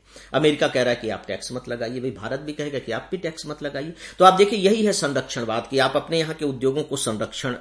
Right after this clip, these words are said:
दे रहे हैं। तो ये एक संकट पैदा हो गया भारत अमेरिका के संबंधों को लेकर के। इसे ध्यान रखिएगा, क्योंकि अभी भारत और अमेरिका के प्रधानमंत्री और राष्ट्रपति के बीच जब बातचीत होगी, तो आप देखेंगे कि इस मुद्दे पर शायद कुछ हल निकले या आपको कम से कम पढ़ने को तो मिलेगा ही।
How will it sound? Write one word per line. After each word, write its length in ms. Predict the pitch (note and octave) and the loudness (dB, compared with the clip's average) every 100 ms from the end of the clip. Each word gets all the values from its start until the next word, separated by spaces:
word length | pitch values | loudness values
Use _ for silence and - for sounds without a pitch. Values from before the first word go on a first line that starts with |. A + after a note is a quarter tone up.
| G#2+ | -8
दे 280 | G#2+ A2+ G#2+ | -4 -2 -4
रहे 320 | G2+ G#2+ - - - - | -6 -8 -8 -12 -18 -6
हैं। 160 | A2+ - | -6 -2
तो 80 | |
ये 160 | E3+ G3 | 2 2
एक 100 | - | 2
संकट 280 | A#2 A#2 A2+ | -4 -6 -8
पैदा 280 | G#2 G2 G#2 | -8 -8 -8
हो 100 | F#2+ | -10
गया 160 | - | -10
भारत 300 | F3+ C#3+ A#2 | -6 -4 -4
अमेरिका 360 | F#2+ F#2+ F2+ G#2 | -6 -10 -10 -12
के 180 | - - - - | -12 -14 -16 -12
संबंधों 460 | - A#2 G#2+ G#2 G2+ | -6 -4 -4 -6 -6
को 120 | A2+ | -8
लेकर 220 | G#2+ C3 | -8 -8
के। 80 | C3+ | -8
इसे 160 | C#3 A#2+ | -4 -4
ध्यान 260 | A#2+ C#3 | -4 -4
रखिएगा, 360 | C3 - B2 D#3 | -4 -4 -6 -6
क्योंकि 240 | C#3 B2 | -6 -4
अभी 140 | A#2 A#2 | -4 -4
भारत 360 | A2 A#2+ A#2 | -4 -4 -2
और 100 | A2+ | -4
अमेरिका 360 | A2 A#2+ A2 A2 | -2 -4 -4 -8
के 140 | - A2 - - - - | -8 -14 -14 -18 -12 -2
प्रधानमंत्री 500 | B2+ B2 B2+ C3 B2+ | -2 0 -2 -2 -2
और 120 | A2+ | 0
राष्ट्रपति 440 | A2 - C3 C3 | -2 -2 -4 -4
के 100 | A#2 | -6
बीच 200 | G#2+ A#2 | -4 -4
जब 160 | A2+ G2 | -4 -4
बातचीत 440 | A#2+ C#3+ C#3 - | -4 -4 -8 -8
होगी, 180 | A#2+ C3 | -6 -4
तो 100 | B2+ | -2
आप 80 | B2+ | 0
देखेंगे 380 | E3+ F#3+ D#3 B2 | -2 -2 -6 -4
कि 140 | C3+ | -4
इस 220 | D3 B2+ | -2 -2
मुद्दे 300 | A#2+ A2 A#2 | -2 -4 -4
पर 140 | A2+ A2 | -6 -8
शायद 300 | - A2 G#2+ - | -4 -4 -6 -10
कुछ 260 | - - - - - - | -12 -14 -16 -20 -16 -4
हल 140 | A#2+ - | -4 -2
निकले 280 | C#3+ C#3 C3 | -4 0 2
या 140 | D3+ | 4
आपको 280 | D#3 - - | 2 0 -4
कम 60 | D3+ | -4
से 100 | D3+ | -4
कम 120 | C#3 | -4
पढ़ने 320 | B2 A2+ A#2 | -2 -2 -4
को 120 | G#2+ | -8
तो 160 | G2 G#2+ | -12 -10
मिलेगा 320 | A#2 F2 E2+ E2 | -10 -10 -10 -12
ही। 180 | - | -14